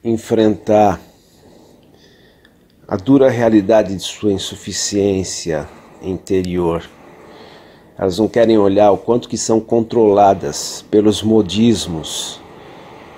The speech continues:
parentais, sociais, grupais. Não.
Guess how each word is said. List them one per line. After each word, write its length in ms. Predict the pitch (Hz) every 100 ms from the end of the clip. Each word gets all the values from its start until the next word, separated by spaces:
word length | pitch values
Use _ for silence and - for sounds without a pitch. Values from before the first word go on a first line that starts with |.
| - - -
parentais, 1300 | 110 107 92 - 113 107 101 82 - - - - - - - -
sociais, 1040 | - 107 98 - 110 104 104 85 - -
grupais. 920 | 85 90 - 98 95 76 - - - - - - - - - - - -
Não. 320 | 98 90 73